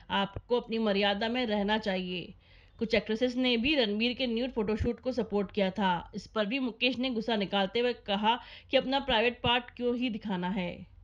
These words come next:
लेकिन फिर भी अगर आप एक्सपोज करना चाहते हैं तो किसी और देश में जाकर रहिए।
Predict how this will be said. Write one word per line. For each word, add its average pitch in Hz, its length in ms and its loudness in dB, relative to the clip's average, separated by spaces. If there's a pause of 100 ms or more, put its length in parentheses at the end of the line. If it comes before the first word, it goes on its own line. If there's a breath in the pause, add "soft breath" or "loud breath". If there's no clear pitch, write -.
(560 loud breath)
लेकिन 311 280 6
फिर 349 200 0
भी 359 160 4
अगर 311 240 6
आप 254 340 4
एक्सपोज 262 440 -4
करना 220 280 2
चाहते 208 360 0
हैं 269 200 0
तो 285 80 -4
किसी 254 280 -4
और 240 100 4
देश 208 280 0
में 233 140 -2
जाकर 202 340 0
रहिए। 185 540 -2